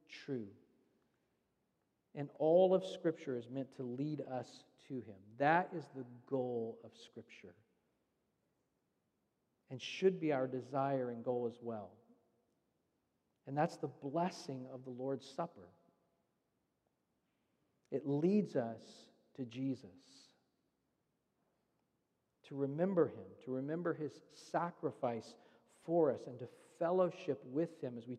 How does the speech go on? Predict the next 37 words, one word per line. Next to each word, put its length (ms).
take 220
bread 680
and 100
the 60
cup. 220
And 100
so 80
we're 140
gonna 140
go 200
into 220
a 60
time 420
where 100
we 140
sing, 520
and 100
you're 100
gonna 140
be 100
dismissed 680
to 60
come 360
and 100
receive 460
the 80
bread 380
and 160
cup 320
and 80
then 80
take 160
it 100
back 220
to 80
your 80
seat. 360